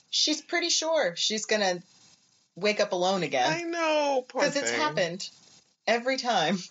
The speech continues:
Speaker 2: Poor thing.
Speaker 1: But unfortunately for her, it did not happen this time, and she rolls over and he is in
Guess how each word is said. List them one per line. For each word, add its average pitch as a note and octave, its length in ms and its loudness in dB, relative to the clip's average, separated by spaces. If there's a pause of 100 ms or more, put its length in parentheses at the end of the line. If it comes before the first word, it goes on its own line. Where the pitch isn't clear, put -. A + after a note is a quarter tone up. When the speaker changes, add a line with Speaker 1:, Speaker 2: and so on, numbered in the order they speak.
(400)
Speaker 2:
Poor A#3 320 0
thing. F3 760 -2 (380)
Speaker 1:
But F#3+ 140 0
unfortunately G#3+ 720 0
for F3 160 -2
her, F3+ 280 0
it C3 100 -4
did E3+ 160 -4
not F#3 200 2
happen B2+ 360 -2
this B2 180 0
time, D#3+ 300 -2
and E3+ 100 -8
she F3+ 260 0
rolls G#3+ 300 0
over G3+ 280 0
and D#3+ 120 0
he A3+ 180 0
is F3+ 220 2
in E4+ 180 2